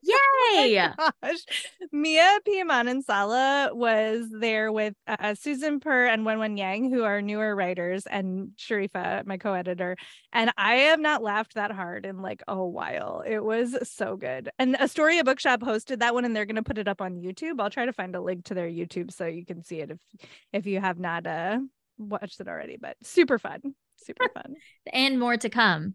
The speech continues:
Speaker 1: Yes, more to come. So yeah, we're gonna do, we're having different contributors at each event, so it'll be a good time.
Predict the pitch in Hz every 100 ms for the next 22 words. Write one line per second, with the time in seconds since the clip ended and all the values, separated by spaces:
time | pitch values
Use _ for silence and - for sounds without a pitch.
0 | - 240 208 - 247 277 - 285 254 185
1 | 180 - 226 214 196 175 226 277 302 262
2 | 320 - 294 285 330 320 269 285 330 277
3 | 247 262 240 208 208 196 175 175 185 185
4 | - - 185 180 185 180 - - -